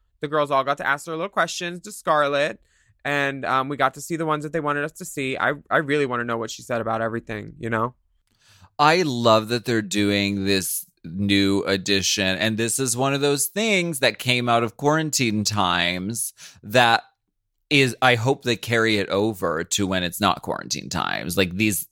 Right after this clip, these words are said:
Speaker 2: these cool, like, fun
Speaker 1: Mm-hmm.
Speaker 2: video conferences with, like, major fucking Ho-, Hollywood hard hitters. Okay?
Speaker 1: Mm-hmm.
Speaker 2: This is so fierce. Um, uh, uh, Scarlett tells,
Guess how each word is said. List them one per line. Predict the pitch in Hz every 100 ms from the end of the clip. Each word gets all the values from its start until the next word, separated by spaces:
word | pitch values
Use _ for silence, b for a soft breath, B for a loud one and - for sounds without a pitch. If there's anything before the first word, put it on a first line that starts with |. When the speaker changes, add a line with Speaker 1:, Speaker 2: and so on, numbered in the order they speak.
| -
Speaker 2:
these | 95 113 98 98 - -
cool, | - 123 123 131
like, | 143 107 -
fun | - 110 120
Speaker 1:
Mm-hmm. | 131
Speaker 2:
video | 110 107 113
conferences | 110 117 110 113 123 107 120 117 110
with, | 104
like, | 107 101
major | 98 90 104 107 117 120 147
fucking | 143 - 117 110 - 123 120 B B B B _ -
Ho-, | 131 -
Hollywood | 110 147 143 143 139 147 131 - _
hard | - 143 143 139
hitters. | 131 135 107 78 55 50 - - - _ _
Okay? | 113 120 127 117 90 87 90 131 123
Speaker 1:
Mm-hmm. | -
Speaker 2:
This | 160 165
is | 180 139
so | - 160 180
fierce. | - 247 320 113 73 - - - - - B B B B B B _ _ -
Um, | 139 139 135 135 135 131 127
uh, | 123 123 120 - _ _ _ _
uh, | 131 131 127
Scarlett | - - 147 165 190 -
tells, | - 156 135 131 117 -